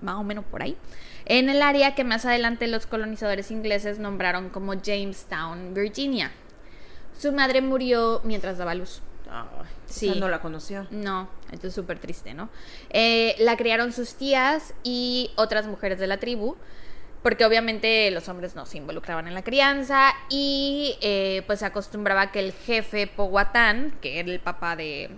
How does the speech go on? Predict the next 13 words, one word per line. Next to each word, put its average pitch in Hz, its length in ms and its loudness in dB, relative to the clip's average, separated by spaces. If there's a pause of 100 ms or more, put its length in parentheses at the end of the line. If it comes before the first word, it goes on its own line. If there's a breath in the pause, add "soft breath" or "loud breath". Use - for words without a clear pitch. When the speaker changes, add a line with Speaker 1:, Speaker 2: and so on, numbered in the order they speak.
(200)
Speaker 1:
de 185 380 -2
Matoaka, 220 880 2 (300 loud breath)
tuviera 247 300 4
muchas 202 360 -4
esposas. 262 680 0 (260)
Speaker 2:
Ok. - 180 -8
Speaker 1:
Entonces 180 300 2
habían 226 380 2
muchas 240 300 -2
mujeres 226 340 -2
en 233 80 -4
la 233 100 -2
tribu 269 520 0